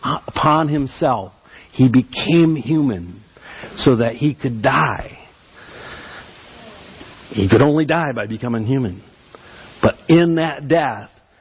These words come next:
he spanned heaven because he was the Son of God, and earth because he was fully human. And so he's the bridge, spirit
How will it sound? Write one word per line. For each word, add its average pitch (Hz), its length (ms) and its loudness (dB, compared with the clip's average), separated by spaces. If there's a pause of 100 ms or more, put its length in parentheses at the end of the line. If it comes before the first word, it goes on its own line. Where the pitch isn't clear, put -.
(120)
he 143 300 0
spanned 113 1000 -2 (760)
heaven 131 580 0 (220)
because 117 320 2
he 135 120 6
was 120 320 -2 (240)
the 107 80 0
Son 135 280 -2
of 107 160 -4
God, 104 480 -6 (320)
and 107 240 4 (100)
earth 123 380 2 (320)
because 120 280 0
he 131 120 4
was 117 240 0
fully 139 240 2
human. 131 560 0 (560)
And 120 140 4
so 135 180 2
he's 156 400 0
the 147 100 0
bridge, 165 560 2 (1120)
spirit 180 560 4